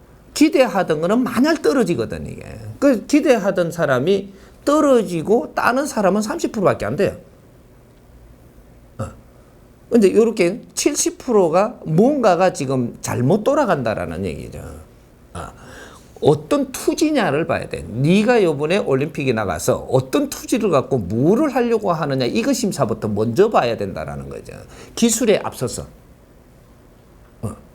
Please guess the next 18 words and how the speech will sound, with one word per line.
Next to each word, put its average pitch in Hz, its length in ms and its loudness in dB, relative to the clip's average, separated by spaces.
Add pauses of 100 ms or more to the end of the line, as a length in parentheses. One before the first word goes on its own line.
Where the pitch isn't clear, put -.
(340)
기술보다 226 800 0
더 233 360 2
중요한 151 400 -4
게 185 140 -2
정신이에요. 185 680 -6 (1700)
예, 135 160 2
요런 277 360 4
평점을 202 580 0
지금 170 340 -2
가지고 139 480 0
이, - 180 -2 (120)
하느냐. 202 800 -2 (640)
아, 135 140 4
요런 156 220 4
거죠. 131 380 -4 (480)
국가대표가 254 1000 0
된다라고 110 580 0
하면요, 87 680 -4